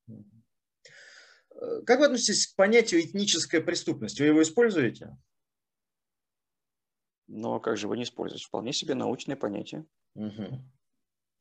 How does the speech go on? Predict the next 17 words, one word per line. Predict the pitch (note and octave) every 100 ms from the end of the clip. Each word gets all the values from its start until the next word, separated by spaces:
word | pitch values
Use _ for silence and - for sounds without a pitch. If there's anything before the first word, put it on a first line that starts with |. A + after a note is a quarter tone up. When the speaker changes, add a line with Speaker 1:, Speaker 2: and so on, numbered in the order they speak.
| - -
Speaker 1:
Ну, | B2+
вот | D#3 F#3
это, | F#3
собственно, | F3+ - - F#3
как | G3+ A3
раз, | G3+ - -
э, | D#3+ D3+ D3 C3 -
к | D3 C#3+
предыдущему | C#3+ D#3+ F3 D#3+ - D3
вопросу. | D#3 F3 G3 C#3 B2+
То | G#2
есть, | A2+ -
а | C#3+
имеет | F#3+ C#4+ G#3+
значение | F#3+ F#3+ - D3+ C3
какая-то | C3 C#3 B2+ A#2+
преступность, | A#2+ C3+ C3 C3 B2 G2 -